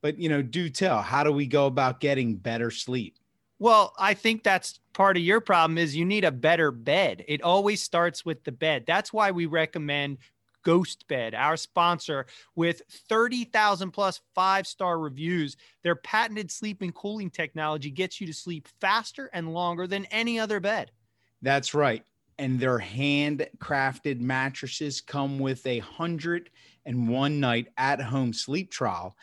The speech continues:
Speaker 1: and a two times the industry standard warranty. They're absolutely certain that their beds will work for you.
Speaker 2: And with free shipping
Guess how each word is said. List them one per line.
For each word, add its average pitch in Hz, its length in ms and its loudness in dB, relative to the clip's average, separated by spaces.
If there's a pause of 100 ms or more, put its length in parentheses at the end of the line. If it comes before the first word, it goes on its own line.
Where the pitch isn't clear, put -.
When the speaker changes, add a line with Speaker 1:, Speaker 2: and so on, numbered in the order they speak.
(440)
Speaker 1:
and 139 140 2
a 127 120 2
two 180 360 -4
times 135 640 0
the 127 120 -2
industry 139 640 -2
standard 127 760 -4
warranty. 110 680 -6
They're 123 240 -8
absolutely 131 960 0
certain 113 720 -2 (360)
that 104 260 -2
their 139 180 4
beds 127 460 -2
will 113 220 -2
work 117 320 -2
for - 160 -8
you. 104 260 -2 (1080)
Speaker 2:
And 202 140 0
with 196 140 0
free 214 280 0
shipping 214 600 -2